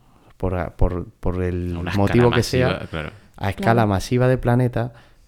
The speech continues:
Speaker 1: a un montón de especies de, o de diver-, biodiversidad, se carga un montón de animales
Speaker 3: Ujú.
Speaker 1: durante mucho tiempo. Entonces hay muchísimas especies que desaparecen de la, de la Tierra porque no se han podido adaptar.
Speaker 2: Claro, eso, digamos que libera muchos nichos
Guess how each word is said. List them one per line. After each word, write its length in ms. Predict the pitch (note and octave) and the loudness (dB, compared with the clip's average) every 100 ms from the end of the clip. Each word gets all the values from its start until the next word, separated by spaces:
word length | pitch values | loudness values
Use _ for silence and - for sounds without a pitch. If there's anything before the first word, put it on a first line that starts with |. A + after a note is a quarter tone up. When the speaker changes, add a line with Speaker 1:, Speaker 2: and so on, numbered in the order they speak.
| _ - | _ -6
Speaker 1:
a 280 | G2 - - | -4 -4 -4
un 160 | A2+ A#2+ | 0 2
montón 340 | A#2 A#2 A2+ | 2 2 2
de 80 | A2 | 6
especies 540 | - A2+ A2+ A#2 A2+ - | 6 6 4 -2 -4 -6
de, 440 | G2+ F#2 F2+ F2+ | -6 -4 -4 -6
o 160 | - F#2 | -6 -6
de 200 | F#2 F2+ | -4 -2
diver-, 260 | F#2 F#2 D#2 | 0 0 0
biodiversidad, 760 | F#2+ G2 F#2+ F#2 F2 G2+ G#2 A#2 | 2 2 4 2 0 -2 -2 -2
se 140 | - | -4
carga 240 | - G2+ A2 | -4 -2 0
un 80 | |
montón 300 | G#2 F#2+ G2+ | -2 0 0
de 40 | F#2+ | 0
animales 360 | F2 E2+ - _ _ _ - | -2 -6 -12 _ _ _ -2
Speaker 3:
Ujú. 60 | A2 | 2
Speaker 1:
durante 300 | F#2+ F#2+ F#2+ | 2 0 -2
mucho 320 | G2 - G#2 | -2 -2 -2
tiempo. 240 | F2 E2+ | -2 -4
Entonces 180 | F2 G2 | -4 0
hay 80 | G2+ | 0
muchísimas 720 | G2+ G2+ B2+ A#2+ D3 C3+ - - | 0 0 -2 0 2 2 -2 -6
especies 420 | B2 - C3 C3+ A#2+ | 0 4 6 4 0
que 160 | A2+ | 2
desaparecen 800 | A2 F#2+ G2 F#2+ G2 A#2+ B2 B2+ | 2 0 -2 0 0 0 -2 -4
de 120 | A#2 F#2+ | -2 -2
la, 200 | F#2 F#2 - _ - | -4 -8 -18 _ -8
de 100 | F#2 | -4
la 140 | F2+ | -2
Tierra 380 | G#2 G#2+ G#2+ B2 - - _ - _ - | 0 0 0 -6 -10 -20 _ -20 _ 0
porque 300 | G#2 - G2+ | 0 2 2
no 100 | G2 | 2
se 140 | - | 0
han 80 | G2 | 4
podido 240 | G2 G2 | 4 6
adaptar. 380 | F2+ E2+ - - _ _ | 0 -2 -8 -10 _ _
Speaker 2:
Claro, 160 | G#2 F#2+ | -4 -2
eso, 300 | - G#2+ - - _ _ - | -4 -6 -8 -18 _ _ -20
digamos 380 | C3+ F2+ G2 G2+ | -14 -10 -8 -6
que 120 | - | -6
libera 320 | F#2 F#2+ A2 G2+ | -4 -2 0 0
muchos 320 | G#2 G#2+ F#2 | -2 -2 -4
nichos 400 | G#2+ G#2+ G#2+ | -6 -6 -10